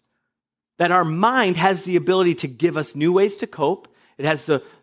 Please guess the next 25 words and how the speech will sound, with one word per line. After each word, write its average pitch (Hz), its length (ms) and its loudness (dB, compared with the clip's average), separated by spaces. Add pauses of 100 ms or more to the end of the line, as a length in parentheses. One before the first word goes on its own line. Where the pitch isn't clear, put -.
the 151 100 2
ability 151 320 2
to 127 40 -12
give 147 140 2
us 127 140 -4
new 156 240 0
habits. 156 560 0
It - 20 -2
has 147 220 -2
the 147 160 0
ability 151 300 2
to 143 60 0
help 151 220 -2
us 147 180 -6
overcome 160 640 -2
any 147 200 -2
toxic 143 500 -6
thought 143 320 0
pattern 147 320 0
or 127 80 0
bad 143 240 0
thoughts 139 220 0
that 131 80 -10
we 120 80 -6
have. 127 200 0